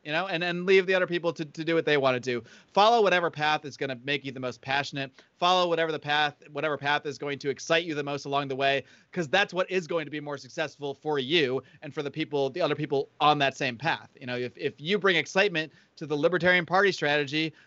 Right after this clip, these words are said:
then that's just gonna generate more excitement around others that are choosing that strategy as well and bring more people into that strategy. Same with the Republican Party strategy. And we're just talking about two strategies. These are not the only strategies out there. My strategy is just to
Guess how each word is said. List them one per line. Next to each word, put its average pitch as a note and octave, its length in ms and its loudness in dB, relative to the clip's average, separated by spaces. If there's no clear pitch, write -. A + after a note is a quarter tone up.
then E3 380 2
that's E3+ 220 2
just D#3 120 -12
gonna E3 160 -2
generate E3 360 0
more D#3+ 160 0
excitement E3 380 -2
around D#3+ 200 2
others D#3 300 -2
that C#3+ 100 -2
are C#3 60 -2
choosing C#3 340 -6
that C#3 120 0
strategy C#3+ 400 -2
as C#3 120 0
well C#3 280 4
and C#3+ 160 -2
bring C#3+ 200 -2
more C#3+ 120 -4
people C#3 280 -4
into C3 100 -4
that C3 140 0
strategy. C3 500 0
Same C#3+ 280 0
with D3 100 -4
the D3 60 -2
Republican C3+ 420 -2
Party C3+ 220 -2
strategy. C#3 500 -2
And F#3 160 -2
we're C4+ 100 4
just C4+ 160 2
talking A#3 220 4
about A3 260 2
two A3 160 -4
strategies. C#3+ 520 -2
These E3+ 180 -2
are F3+ 40 2
not F#3 140 2
the F#3+ 80 -2
only F#3+ 180 -2
strategies E3 520 -2
out E3+ 240 -2
there. C3+ 160 2
My F3+ 160 2
strategy F3+ 380 0
is E3 100 -4
just E3 160 -10
to C#3 100 -12